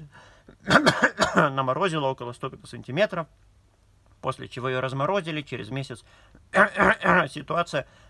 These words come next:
<clears throat> извиняюсь, с утра записываю видео. Ситуация повторилась, я написал претензию». Вот важно, «Я написал претензию в магазин с требованием замены товара или возврата средств». То, что написали претензию,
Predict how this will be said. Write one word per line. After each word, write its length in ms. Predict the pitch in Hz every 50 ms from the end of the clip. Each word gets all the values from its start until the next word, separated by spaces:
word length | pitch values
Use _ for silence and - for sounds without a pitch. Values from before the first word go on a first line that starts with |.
| - - - -
<clears throat> 880 | - - 233 240 - 214 196 202 202 - - 190 - 180 170 - 110 - _ _ _ -
извиняюсь, 540 | 123 113 120 127 127 120 110 113 - - _ _ _ _ _ _ _ _
с 100 | - -
утра 260 | 156 143 - 147 139
записываю 400 | 110 104 - 110 - - 117 110
видео. 240 | 107 113 117 - - _ _ _ _ _ _
Ситуация 440 | - 147 117 - 165 165 - 139 117
повторилась, 600 | 120 110 - - 127 156 208 202 185 175 - _ - - - - - - -
я 120 | 135 135
написал 300 | 131 120 - - 107 107
претензию». 680 | - - 104 104 - - 202 220 208 190 180 190 180 170 - _ _ - - - _ _ _ _ _ _ _ _ _ _ _ -
Вот 200 | - 117 110 -
важно, 240 | 117 113 123 107
«Я 80 | 113 123
написал 280 | 127 120 - 131 120 -
претензию 480 | 131 139 - 156 175 185 160 143 120
в 40 | 104
магазин 560 | 117 117 113 107 110 101 - 117 156 190 196
с 100 | - -
требованием 460 | - - 117 131 143 165 165 160 143
замены 440 | 117 104 113 113 120 131 123 113 104
товара 420 | - 101 92 92 104 131 165 175 165
или 120 | 139 123
возврата 400 | 104 107 98 113 123 131 - 127
средств». 380 | - - 117 107 - - _ _ _ _ - _ _ _ _ _ - - - - _ _ _ _ _ _ _ -
То, 100 | - 139
что 140 | 135 - 139
написали 300 | 139 - - 143 127 123
претензию, 580 | - - - 165 202 226 185 160 127 104 -